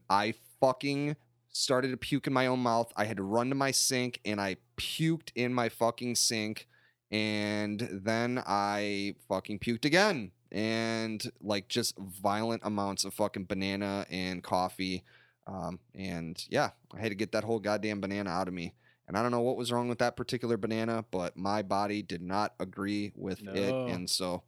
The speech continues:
Speaker 1: yeah, universal call out is making me fucking sick.
Speaker 2: No, not good.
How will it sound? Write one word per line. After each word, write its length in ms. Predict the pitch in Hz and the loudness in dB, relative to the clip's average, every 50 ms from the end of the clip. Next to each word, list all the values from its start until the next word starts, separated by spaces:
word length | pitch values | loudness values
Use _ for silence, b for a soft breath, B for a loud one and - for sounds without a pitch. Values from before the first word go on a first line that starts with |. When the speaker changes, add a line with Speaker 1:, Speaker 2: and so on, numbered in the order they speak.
| b b b b b b _ - | b b b b b b _ 0
Speaker 1:
yeah, 220 | 110 123 117 104 - - | 2 2 2 2 -2 -6
universal 480 | - 107 113 113 101 113 117 - 123 107 | -4 -2 0 0 0 -2 -2 0 -2 -2
call 300 | - - 113 117 120 123 | 0 2 4 4 4 4
out 140 | 123 123 - | 2 0 -2
is 160 | 98 95 - | -4 -6 -4
making 300 | 98 113 135 143 - 147 | -2 0 0 0 2 0
me 80 | 143 - - | 0 2 6
fucking 320 | - 180 165 - 175 147 - | 6 6 6 4 0 0 2
sick. 500 | - - 214 220 226 - - - - - - | 4 6 6 6 6 4 2 -4 -14 -10 -6
Speaker 2:
No, 560 | 135 143 156 165 175 180 180 175 175 170 165 | 0 2 4 6 6 6 6 6 6 6 4
not 260 | 160 165 180 190 - | 4 4 2 2 2
good. 380 | 185 180 185 180 165 147 123 | 2 4 4 4 4 2 0